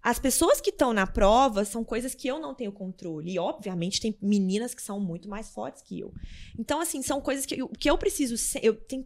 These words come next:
tenho tentado fazer muito na minha cabeça, porque é um momento que eu tô vivendo agora,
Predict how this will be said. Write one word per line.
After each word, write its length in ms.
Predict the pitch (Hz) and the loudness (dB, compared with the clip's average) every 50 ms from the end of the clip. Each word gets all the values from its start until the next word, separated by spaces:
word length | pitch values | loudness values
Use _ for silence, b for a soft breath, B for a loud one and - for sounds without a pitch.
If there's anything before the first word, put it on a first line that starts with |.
| _ _ _ - - | _ _ _ -12 -8
tenho 220 | - 262 277 277 | -6 -4 -4 -4
tentado 480 | 254 - 226 208 202 - 220 208 196 196 | -4 -4 -4 -4 -2 -2 0 -2 -2 -2
fazer 240 | - - 196 190 196 | -4 -6 -4 -4 -2
muito 380 | 190 196 202 226 247 240 - | -2 -2 -2 -2 -2 -2 -2
na 80 | 214 190 | -4 -2
minha 100 | 185 185 | -2 -2
cabeça, 420 | - 196 175 180 196 202 - - | -2 -2 2 2 2 2 2 0
porque 380 | 214 - 202 - - 208 190 190 B B B B B B | -4 -4 -4 -4 -2 -2 -2 -2 B B B B B B
é 60 | B 202 | B -2
um 40 | |
momento 300 | 220 220 214 220 220 - | -2 -2 -2 -4 -4 -4
que 60 | - 220 | -4 -4
eu 60 | 202 | -4
tô 120 | - 226 | -2 -4
vivendo 320 | 214 208 190 196 202 190 185 | -4 -4 -4 -4 -4 -4 -2
agora, 640 | 175 175 185 190 202 208 202 190 175 165 170 - | -2 -2 0 2 2 4 4 2 2 0 -4 -8